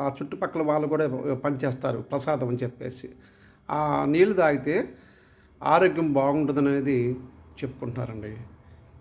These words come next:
ఇది, అది మన మీసాల ఆంజనేయ స్వామి చరిత్ర. శనేశ్వరుని కూడా పాదాల చెంత పెట్టుకుంటాడు అటువంటి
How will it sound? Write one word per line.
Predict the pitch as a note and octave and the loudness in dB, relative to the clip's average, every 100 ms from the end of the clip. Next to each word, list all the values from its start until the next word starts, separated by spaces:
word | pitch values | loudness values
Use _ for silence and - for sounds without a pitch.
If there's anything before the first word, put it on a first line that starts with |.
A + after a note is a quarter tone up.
| - | -8
ఇది, | C3+ D3+ B2+ | -2 2 2
అది | D3+ D#3+ D3 | 2 0 0
మన | C3+ | 2
మీసాల | B2 C#3 D#3 D#3+ D#3 C#3 B2+ | 2 2 2 2 2 2 2
ఆంజనేయ | C3+ C#3 C3+ | 2 2 0
స్వామి | B2+ A#2+ A#2+ A#2 | -4 -6 -8 -8
చరిత్ర. | B2 B2 - B2+ - - - _ - _ _ _ _ - | -6 -6 -6 -10 -10 -18 -20 _ -20 _ _ _ _ -8
శనేశ్వరుని | - D#3+ G3 G3 G3 F3+ F#3 | 2 6 6 6 2 4 6
కూడా | F#3 G3 A#3+ F3 | 6 4 2 0
పాదాల | D#3+ E3 D#3+ D#3 | 0 0 -2 -2
చెంత | C#3+ D3 | -6 -4
పెట్టుకుంటాడు | C3+ - B2+ B2+ - | -6 -6 -4 -2 -2
అటువంటి | C3 C3 C3+ B2+ C#3 | -4 -2 -4 -2 0